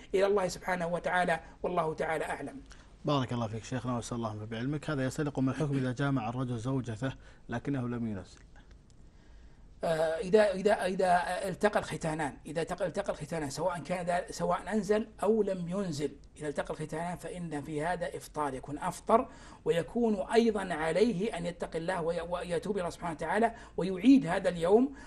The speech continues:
Speaker 1: وأيضًا يصوم شهرين متتابعين. طبعًا لا شك أن أو-، الأول، آه، عتق رقبة، وفي الغالب أنه في هذا الزمان لا يجوز عتق رقبة، ولذلك كل أغلب العلماء حينما يسأل عن هذه المسألة مباشرة يأتي إلى الصوم.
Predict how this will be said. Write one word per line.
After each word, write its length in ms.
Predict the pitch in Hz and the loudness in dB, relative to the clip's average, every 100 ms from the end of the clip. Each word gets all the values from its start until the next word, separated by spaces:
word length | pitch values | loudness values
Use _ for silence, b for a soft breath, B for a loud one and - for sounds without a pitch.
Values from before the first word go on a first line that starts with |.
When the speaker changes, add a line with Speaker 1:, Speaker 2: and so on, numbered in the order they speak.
| B | B
Speaker 1:
وأيضًا 340 | 180 180 196 196 | -4 0 0 0
يصوم 520 | 175 147 208 196 190 | -6 -6 -4 -4 -4
شهرين 640 | - 165 143 190 202 185 | -6 -6 -4 -2 -2 -4
متتابعين. 640 | 196 175 170 165 156 139 123 B B - | -6 -4 -2 -2 0 -2 -6 B B -6
طبعًا 220 | 151 165 | -4 -4
لا 120 | 175 | -2
شك 260 | 165 185 170 | -4 -4 -4
أن 220 | 165 151 | -6 -6
أو-، 300 | 160 165 - | -6 -6 -4
الأول، 440 | 180 190 185 151 - B B - | -4 -2 2 0 -2 B B -4
آه، 120 | 156 | 0
عتق 280 | 151 170 - | 2 0 0
رقبة، 420 | 170 165 185 233 226 - - | 0 0 0 0 -2 -8 -2
وفي 120 | 269 | 4
الغالب 380 | 214 196 175 180 | 6 6 2 -2
أنه 200 | 180 143 | -4 -4
في 140 | 165 | -2
هذا 120 | 170 | 0
الزمان 360 | 160 156 175 196 | 0 -2 -4 0
لا 120 | 202 | 0
يجوز 240 | 165 135 135 - | 0 -4 -6 -8
عتق 480 | 160 156 165 156 - | -6 -4 -4 -4 0
رقبة، 320 | 170 170 208 | 0 2 0
ولذلك 440 | 190 185 185 165 135 | 0 0 0 0 2
كل 320 | - 214 180 | 4 4 2
أغلب 420 | - 202 190 165 | 0 2 4 4
العلماء 360 | 147 170 160 143 | 4 2 -2 -4
حينما 340 | 165 175 170 | -6 -6 -6
يسأل 220 | 185 175 | -6 -6
عن 120 | 160 | -6
هذه 80 | 143 | -6
المسألة 380 | 170 185 190 233 B B B - | -6 -4 0 0 B B B -6
مباشرة 420 | 175 196 196 175 | 2 2 2 -2
يأتي 380 | 160 165 - 190 | -2 -4 -4 -2
إلى 80 | 202 | -2
الصوم. 280 | - 196 | 4 2